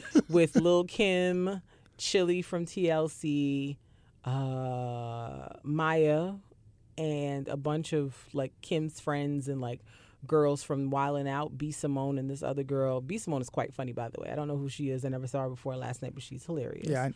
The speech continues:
Speaker 1: I, I know who she is.
Speaker 2: Um, but the show looks interesting. Like, Kimber-, they, they, so they're on a yacht and they're in Barbados, boop, boop, boop, boop, and Trinidad.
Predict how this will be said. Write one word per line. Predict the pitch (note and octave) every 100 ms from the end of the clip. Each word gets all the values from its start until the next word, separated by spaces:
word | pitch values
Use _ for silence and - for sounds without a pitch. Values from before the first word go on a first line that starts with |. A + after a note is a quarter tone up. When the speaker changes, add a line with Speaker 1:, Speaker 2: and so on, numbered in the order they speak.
| -
Speaker 1:
I, |
I | D#3
know | C3
who |
she | A2+
is. | - - - - -
Speaker 2:
Um, | D#3 D3 C#3+ C3+ - -
but | C#3+ D3 C#3+ B2+ A2 - _ - - - - - -
the | F3+ F3+
show | - A#3 C4
looks | C#4+ G3+
interesting. | F3 F3+ D#3+ C#3 B2+ C3 C#3
Like, | D3 C#3
Kimber-, | - A#3+ C#4
they, | G3+ G#3 F#3+
they, | F3+
so | G3
they're | G3+ A3+ -
on | G3
a | A#3
yacht | F#3 D3+ C3 C3 -
and | D#3+
they're | D#3+
in | D#3+ D#3+
Barbados, | D#3 D3 D#3+ D#3 D#3+
boop, | E3 A#3
boop, | C3 -
boop, | B2+
boop, | - - - - - -
and | E3+
Trinidad. | D#3+ E3 C3+ B2+ A#2 D3